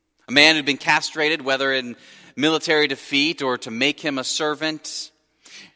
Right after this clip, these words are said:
The Jewish law in Deuteronomy is quite clear. No one who's been emasculated by crushing or cutting off shall be admitted to the assembly of the, of the Lord.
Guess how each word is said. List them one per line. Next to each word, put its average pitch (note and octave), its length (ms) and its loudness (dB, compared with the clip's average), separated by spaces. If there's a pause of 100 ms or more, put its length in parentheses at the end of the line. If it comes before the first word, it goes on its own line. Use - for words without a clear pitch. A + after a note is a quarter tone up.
The C3+ 80 -14
Jewish D#3+ 380 0
law B2+ 340 8
in C3 140 2
Deuteronomy A#2+ 560 0
is A2+ 80 -8
quite A#2+ 380 -2
clear. A#2+ 340 -2
No C3 200 0
one C3+ 180 0
who's A#2+ 120 -4
been A#2+ 200 -2
emasculated A#2 760 -2
by G#2+ 240 0 (320)
crushing D3 480 0
or A2+ 100 -4
cutting C#3 360 -2
off B2+ 220 0
shall B2 160 -4
be B2+ 180 -6
admitted G#2+ 420 -6
to G2+ 100 -16
the F2+ 80 -16
assembly G#2+ 500 -8
of F#2+ 140 -8
the, F#2+ 120 -10
of F#2 480 -10
the F#2+ 80 -10
Lord. G#2 420 -8